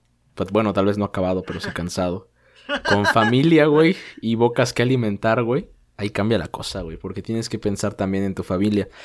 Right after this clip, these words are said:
y creo que es el caso de muchos mexicanos que se van para allá. No, no lo hacen porque no tengan ganas de buscar sus sueños, sino que tienen responsabilidades aparte de su propia existencia, alimentar a sus hijos,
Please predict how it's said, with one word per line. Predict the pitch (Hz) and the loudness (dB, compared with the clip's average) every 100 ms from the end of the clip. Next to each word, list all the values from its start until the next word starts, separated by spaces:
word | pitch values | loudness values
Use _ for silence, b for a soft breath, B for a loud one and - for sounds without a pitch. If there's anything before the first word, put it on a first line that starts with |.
| B B | B B
y | 95 | 0
creo | 117 | 0
que | 120 | 2
es | 123 | 0
el | 110 | 2
caso | 110 113 110 | 0 0 0
de | 98 | 0
muchos | 104 107 110 | 0 -2 -2
mexicanos | 104 90 101 104 | -4 -2 -2 -2
que | - | -4
se | 95 | -2
van | 92 92 | -2 0
para | 92 | 0
allá. | 90 104 - _ _ _ - _ - 110 | 2 0 -4 _ _ _ -20 _ -16 -4
No, | 117 120 | 0 2
no | 82 101 110 117 | 2 0 0 4
lo | 120 | 6
hacen | 117 123 120 | 6 4 -4
porque | 107 98 98 | -4 -2 0
no | 101 104 _ | 0 0 _
tengan | 113 110 107 107 101 | 0 2 2 2 2
ganas | 110 117 104 | 2 2 0
de | 92 | -2
buscar | 90 - 101 | -2 -2 -2
sus | 101 | -2
sueños, | 101 101 92 - | 0 0 0 -2
sino | 95 98 | -4 -2
que | - 104 B B B - | 0 -2 B B B 0
tienen | 110 117 110 | 2 2 2
responsabilidades | 104 - 95 95 95 95 98 113 113 | 0 0 -2 0 2 4 4 4 2
aparte | 95 101 - | 0 0 4
de | 110 | 2
su | 95 90 | 0 -4
propia | 90 113 | -2 -2
existencia, | 107 - 95 147 196 131 | -2 -4 -2 0 2 2
alimentar | 98 95 98 127 127 | 2 0 0 2 2
a | |
sus | 117 107 | 0 -4
hijos, | 147 180 160 - | -4 -2 -4 -10